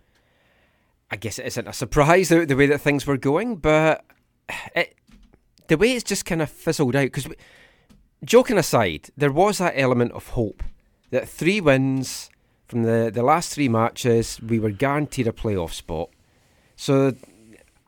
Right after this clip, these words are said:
I, I did allow myself to think, "You know, we, we could do this. They could really be up for it and get in the playoffs."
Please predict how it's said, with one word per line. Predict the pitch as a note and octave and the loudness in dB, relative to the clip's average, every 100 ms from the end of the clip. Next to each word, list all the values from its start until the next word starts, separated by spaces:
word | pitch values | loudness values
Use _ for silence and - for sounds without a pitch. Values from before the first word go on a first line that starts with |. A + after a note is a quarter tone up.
| - | -4
I, | E3 E3 C#3+ | -2 -2 -4
I | D3 G3 | -4 -2
did | C#3 E3+ | 2 2
allow | F#3+ D3+ D#3+ | 4 4 6
myself | D3+ C#3+ - C3+ B2 | 4 2 2 2 0
to | C3 | -6
think, | - C#3+ - | -4 -4 -4
"You | A#2+ | -6
know, | F3+ A4+ F#4 | 0 2 2
we, | D3+ - - | 0 -6 -8
we | C3 | -8
could | - - G3 A#3 - | -8 0 0 0 -4
do | - F4+ | 0 2
this. | A#2 - | 2 -2
They | C3 | -6
could | D#3+ A#2 | -6 -4
really | B2+ D3+ | -2 0
be | A#2 | 2
up | C3+ - | 0 0
for | - | -4
it | F#2 G#2 - _ _ - | -4 -6 -10 _ _ -6
and | B2+ | -4
get | B2 B2+ | -2 -2
in | C3+ | -2
the | A#2 | -2
playoffs." | - E3+ G3 F#2+ - - | -4 -6 -6 -6 -10 -18